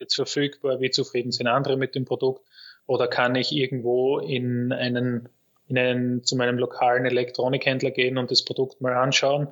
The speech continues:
und ich kauf's erst dann. Ja. Und natürlich sind auch das für uns interessante Zielgruppen, die zum Teil vielleicht schon in irgendwelchen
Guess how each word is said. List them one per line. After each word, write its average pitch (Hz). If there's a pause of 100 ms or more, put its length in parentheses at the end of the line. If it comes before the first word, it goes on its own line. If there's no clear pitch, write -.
(220)
und 131
ich 113
kauf's 120
erst 117
dann. 110 (160)
Ja. 123 (460)
Und 117
natürlich 120
sind 123
auch 117
das 123
für 127
uns 120
interessante 120
Zielgruppen, 131
die 120
zum 120
Teil 113
vielleicht 117
schon 120
in 117
irgendwelchen 113